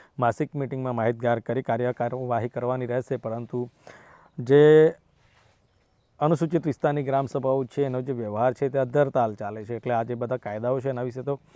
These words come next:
અનુસૂચિત વિસ્તારના લોકોને ખબર જ નથી. એટલે આ રીતે હજુ ઘણા મુદ્દાઓ છે એ બાબતે જે ઓનલાઈન ડેટા એન્ટ્રી કરવાની હોય છે, એની નોંધ કરવાની હોય છે, અપલોડ કરવાનું હોય છે, તમામ બાબતોની ચર્ચા થઈ, અ,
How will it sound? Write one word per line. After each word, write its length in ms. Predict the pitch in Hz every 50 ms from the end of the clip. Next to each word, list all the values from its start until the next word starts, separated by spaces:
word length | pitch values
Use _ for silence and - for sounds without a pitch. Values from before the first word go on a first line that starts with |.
| - - - - _ -
અનુસૂચિત 540 | 113 117 123 135 113 135 123 - 143 131 143
વિસ્તારના 400 | 127 - - - 135 135 135 139
લોકોને 340 | 135 131 123 - 135 139 135
ખબર 420 | - - 131 131 139 147 135 113
જ 120 | 98 107 104
નથી. 280 | 104 101 98 - 127
એટલે 200 | 123 110 139 135
આ 160 | 120 113 120
રીતે 440 | 139 147 139 131 151 151 151 151 151 - _ _ - - - - - - - - _ _ - -
હજુ 240 | 135 135 131 165 175
ઘણા 240 | 156 151 147 151 151
મુદ્દાઓ 460 | 147 147 143 135 147 143 139 143 143
છે 180 | 131 - - 151
એ 80 | 143
બાબતે 600 | 135 131 131 127 135 131 123 147 139 135 139 135 131
જે 400 | 120 131 135 135 135 139 135 143 - _ _ - - - _ -
ઓનલાઈન 460 | 127 120 120 120 123 127 127 123 120
ડેટા 240 | 117 123 117 131 131
એન્ટ્રી 240 | 127 120 117 131 123
કરવાની 420 | - - 117 113 113 113 110 113
હોય 140 | 113 113 113
છે, 140 | - - 139
એની 140 | 117 120 123
નોંધ 320 | 117 117 123 127 127 127
કરવાની 340 | - - 117 113 110 107 110
હોય 80 | 113 107
છે, 100 | 117 123
અપલોડ 320 | 120 123 131 135 127 120
કરવાનું 380 | - - 110 107 107 110 113 117
હોય 100 | 120 110
છે, 160 | - 139 139
તમામ 340 | - 127 120 127 131 139 135
બાબતોની 580 | 127 120 117 131 131 120 - 127 127 127 135 - _ _ - - - - - _ -
ચર્ચા 340 | - 117 113 117 151 147 139
થઈ, 300 | 139 143 143 139 139 139
અ, 280 | 135 131 135 131 131